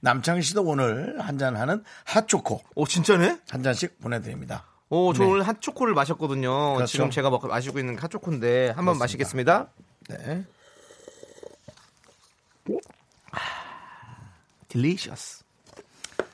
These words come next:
Speaker 1: 근데 진짜 그 소리 정말 맛없-, 맛없-, <laughs> 네, 그런 느낌.
Speaker 2: 다 식었어요.
Speaker 1: 네.
Speaker 2: 예, 다 먹어가지고.
Speaker 1: 오늘 주제를 얘기해 주시죠. 한, 핫초코 한 잔씩 받을 수 있는 오늘의 주제는요?
Speaker 2: 이거 마시면 나랑 사귀는 거다.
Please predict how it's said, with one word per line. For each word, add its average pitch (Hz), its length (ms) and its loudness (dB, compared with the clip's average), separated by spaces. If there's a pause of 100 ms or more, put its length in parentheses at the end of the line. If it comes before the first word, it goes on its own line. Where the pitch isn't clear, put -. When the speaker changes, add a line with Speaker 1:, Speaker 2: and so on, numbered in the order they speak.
(200)
Speaker 1:
근데 104 160 -14
진짜 135 200 -4
그 123 100 -4
소리 143 180 -2
정말 151 240 -2
맛없-, 107 220 -2 (120)
맛없-, 107 280 -8 (560)
<laughs> - 520 -8
네, 95 520 -6
그런 113 160 -6
느낌. 101 160 -8
Speaker 2:
다 113 140 -2
식었어요. 143 440 -4 (160)
Speaker 1:
네. 101 220 -6 (120)
Speaker 2:
예, 98 220 -6
다 117 120 -10
먹어가지고. 92 480 -6
Speaker 1:
오늘 254 400 4
주제를 180 440 4
얘기해 135 300 2
주시죠. 107 380 0
한, 190 320 2 (100)
핫초코 202 400 2
한 190 140 2
잔씩 170 240 2
받을 170 220 4
수 151 140 0
있는 160 120 2
오늘의 151 260 2
주제는요? 185 600 2 (800)
Speaker 2:
이거 240 520 6
마시면 190 440 2
나랑 156 200 4
사귀는 202 340 0
거다. 151 400 0